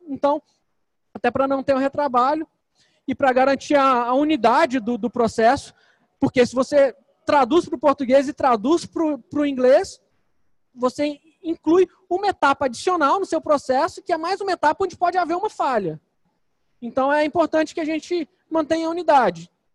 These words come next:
Então, pra, pra quem tem interesse nesse mercado, o inglês é, é um,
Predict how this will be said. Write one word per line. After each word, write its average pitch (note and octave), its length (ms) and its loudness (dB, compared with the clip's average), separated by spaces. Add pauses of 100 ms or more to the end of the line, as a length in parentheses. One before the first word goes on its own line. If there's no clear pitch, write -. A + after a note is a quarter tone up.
(160)
Então, B3 220 -2
pra, C4+ 320 0
pra C4 220 -6
quem C4 180 -8
tem D4 220 -4
interesse C4 760 0 (360)
nesse C4 280 -6
mercado, C4 600 -2
o C4+ 40 -4
inglês C4+ 400 0
é, D4 260 -2
é C4+ 60 -4
um, D#4 480 -8